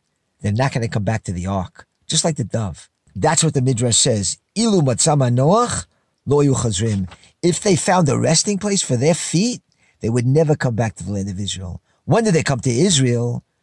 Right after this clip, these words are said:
She'ein manoach lakaf raglav. They come when there is no resting place. That's what makes them come to Israel. And that's why the Midrash says that this curse of not having a resting place for our feet, shelo yamanoach, it's actually a blessing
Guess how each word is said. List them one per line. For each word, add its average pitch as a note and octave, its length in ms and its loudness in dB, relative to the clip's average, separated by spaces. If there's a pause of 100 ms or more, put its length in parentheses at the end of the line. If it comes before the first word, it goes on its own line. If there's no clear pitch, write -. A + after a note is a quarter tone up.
She'ein C#3 500 0
manoach A2+ 560 -2
lakaf - 400 -8
raglav. F#2 520 -8 (340)
They - 80 -6
come B2+ 480 0 (200)
when A2 140 -4
there A2+ 100 -2
is B2 180 0
no G#2 100 -6
resting F#2+ 300 -6
place. F2+ 440 -12 (240)
That's F#3 260 2
what D3 100 0
makes C3 180 -2
them A2+ 140 -4
come G#2 220 -4
to - 140 -8
Israel. F2 460 -10 (1080)
And B2 140 0
that's G3+ 240 2
why G#3 120 4
the D#3 100 0
Midrash B2+ 400 2
says C3 540 2 (200)
that A#2 200 -2
this E3+ 200 2
curse D#3+ 520 2
of - 200 -4
not D3+ 180 0
having D3+ 300 2
a A2+ 80 -2
resting B2+ 400 0
place F3 340 0
for - 240 -2
our G#2 120 0
feet, D#3+ 420 -2 (460)
shelo C3+ 320 2
yamanoach, C#3 800 2 (360)
it's - 140 -2
actually F3+ 240 2
a C#3 60 2
blessing B2 680 0